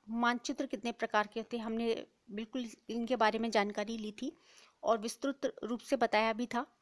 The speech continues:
तो वो बताना है आपको कि मानचित्र कितने प्रकार के होते हैं और वो क्या काम आते हैं। आठवें नंबर का प्रश्न है कैडेस्ट्रल मानचित्र किसे कहते हैं। नवा, थीमेटिक मानचित्र जो है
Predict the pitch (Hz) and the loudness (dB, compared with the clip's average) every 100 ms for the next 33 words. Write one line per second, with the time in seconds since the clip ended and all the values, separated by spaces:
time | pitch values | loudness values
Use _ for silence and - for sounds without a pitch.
0 | - 233 - 220 254 247 226 233 247 254 | -4 -4 -2 2 4 4 4 2 0 -4
1 | - 240 - 247 208 208 220 240 214 226 | -2 -4 -2 -2 -2 -2 -4 -6 -2 -2
2 | - 202 196 202 233 233 - 269 269 262 | -2 -2 -2 -2 -4 -6 -4 -4 -4 -4
3 | - 214 190 190 175 190 175 - 190 _ | 0 0 0 -6 -6 -10 -12 -12 -16 _
4 | _ _ _ _ _ _ _ - 220 254 | _ _ _ _ _ _ _ 8 8 8
5 | 349 339 269 277 269 - 247 247 262 - | 6 6 4 4 2 2 0 0 -4 0
6 | 233 226 240 - - - - 214 226 233 | 2 4 2 0 -4 -4 -2 0 0 -4
7 | 220 254 202 - 190 180 175 175 196 _ | -6 -6 -6 -6 -6 -6 -8 -12 -16 _
8 | _ _ - 208 220 226 262 - _ _ | _ _ -14 0 2 4 0 -4 _ _
9 | - 254 254 262 285 - - _ _ _ | -2 2 2 2 -2 -4 -18 _ _ _
10 | - 214 226 240 294 294 311 262 247 240 | -4 4 6 6 2 2 0 2 0 -2